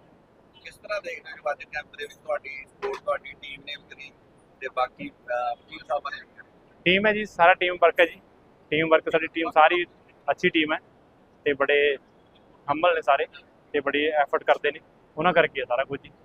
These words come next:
Speaker 2: ਤੇ ਜੁਡੀਸ਼ੀਅਲ ਅਫਸਰ ਦਾ ਸਪੋਰਟ ਹੈ ਸਾਰੀ।
Speaker 1: ਜੱਜਾਂ ਤੋਂ ਇਲਾਵਾ ਵਕੀਲ ਸਾਹਿਬ ਨੇ ਵੀ ਸਪੋਰਟ ਦਿੱਤਾ ਤੇ ਪੁਲਿਸ ਕਰਮੀਆਂ ਨੇ ਵੀ ਰਕਤਦਾਨ ਕੀਤਾ ਜੀ, ਇਸ ਤਰ੍ਹਾਂ ਦੇ?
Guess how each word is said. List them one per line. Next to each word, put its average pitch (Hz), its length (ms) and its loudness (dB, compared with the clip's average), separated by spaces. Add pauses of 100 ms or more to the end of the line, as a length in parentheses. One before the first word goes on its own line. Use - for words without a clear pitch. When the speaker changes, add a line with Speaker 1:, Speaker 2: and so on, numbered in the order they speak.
(260)
Speaker 2:
ਤੇ 156 80 -2
ਜੁਡੀਸ਼ੀਅਲ 160 340 -2
ਅਫਸਰ 151 160 -2
ਦਾ 151 220 4
ਸਪੋਰਟ 131 360 -6
ਹੈ 135 40 -8
ਸਾਰੀ। 135 180 -6 (920)
Speaker 1:
ਜੱਜਾਂ 175 300 -6
ਤੋਂ 170 120 -2
ਇਲਾਵਾ 151 340 -6
ਵਕੀਲ - 320 -20
ਸਾਹਿਬ 143 200 -6
ਨੇ - 60 -16
ਵੀ - 120 -20
ਸਪੋਰਟ - 220 -20
ਦਿੱਤਾ 143 200 -8
ਤੇ 165 100 -10
ਪੁਲਿਸ - 280 -10
ਕਰਮੀਆਂ - 380 -10
ਨੇ - 140 -18
ਵੀ - 160 -20 (160)
ਰਕਤਦਾਨ 131 340 -12
ਕੀਤਾ - 300 -14
ਜੀ, - 180 -20
ਇਸ - 60 -20
ਤਰ੍ਹਾਂ - 300 -20
ਦੇ? - 0 -